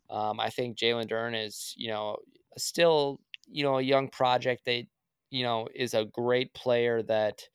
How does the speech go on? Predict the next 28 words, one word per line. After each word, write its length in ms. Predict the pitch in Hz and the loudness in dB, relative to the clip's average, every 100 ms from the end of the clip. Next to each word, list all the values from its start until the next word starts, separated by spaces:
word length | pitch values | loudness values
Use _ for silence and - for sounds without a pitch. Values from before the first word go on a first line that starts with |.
| - - - - | -20 -20 -14 -4
they 120 | 123 | -4
drafted 460 | 120 123 120 - 123 | 2 4 4 2 -2
at 80 | |
the 100 | - | -2
right 240 | 110 110 113 | 0 2 2
position 420 | 107 120 135 123 | -2 -4 -4 -4
at 100 | 107 | -6
number 180 | 104 101 | -6 -6
eleven, 460 | 98 123 139 117 | 0 0 0 -4
and 360 | 110 104 101 95 - _ _ _ _ _ _ _ _ - | -6 -8 -10 -14 -20 _ _ _ _ _ _ _ _ -20
y-, 140 | 160 - _ - | -20 -20 _ -4
it 200 | 143 135 | -2 2
might 240 | 131 131 | 0 2
take 240 | 131 127 | 0 0
him, 380 | - 120 110 110 - _ | -2 -4 -4 -8 -14 _
you 100 | 131 | -6
know, 200 | 120 110 107 | -2 -2 -4
two 200 | - 127 | -2 -2
or 80 | |
three 240 | 120 127 123 | -2 -4 -2
years 320 | 120 127 127 | 0 0 -2
to 100 | 117 | -2
really 200 | 117 110 | 0 0
come 260 | - 117 113 | -2 -4 -4
into 220 | 107 113 | -6 -4
his 140 | 107 | -2
own. 440 | 110 113 113 107 107 _ _ _ _ - | 0 -2 -2 -6 -12 _ _ _ _ 0
But, 320 | 107 101 | 2 2